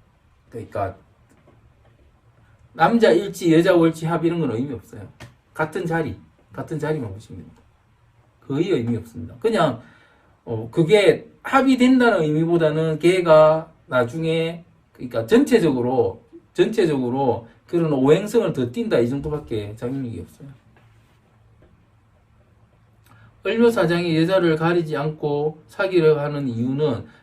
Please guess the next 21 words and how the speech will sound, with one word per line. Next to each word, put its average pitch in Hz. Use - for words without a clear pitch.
변태여서가 151
아니라 117
이용하려는 170
것일까요? 113
양다리, 127
삼다리인 143
것 113
같은데, 110
어, -
해가 359
있잖아요, 151
해가. 135
그 -
다음에 170
자기가 180
삼합을 226
가지고 165
있잖아요, 117
합인자가. 151
그래, 185
자꾸, 220